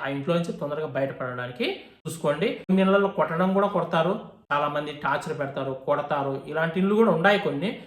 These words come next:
అలాంటి ఇళ్లలోకి రాకుండా మీరు మంచి ఇంట్లోకి రావాలనుకుంటే కువైట్లో ఎవరైతే మీ వాళ్ళు కానీ, మీ బంధువులు కానీ, మీ ఫ్రెండ్స్ కానీ పని చేస్తుంటారో వాళ్ళ ద్వారా మీరు వీసా తీసుకొని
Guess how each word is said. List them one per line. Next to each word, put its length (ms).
అలాంటి 380
ఇళ్లలోకి 500
రాకుండా 640
మీరు 160
మంచి 320
ఇంట్లోకి 300
రావాలనుకుంటే 800
కువైట్లో 400
ఎవరైతే 400
మీ 140
వాళ్ళు 280
కానీ, 160
మీ 100
బంధువులు 340
కానీ, 140
మీ 80
ఫ్రెండ్స్ 340
కానీ 180
పని 200
చేస్తుంటారో 600
వాళ్ళ 300
ద్వారా 240
మీరు 200
వీసా 260
తీసుకొని 540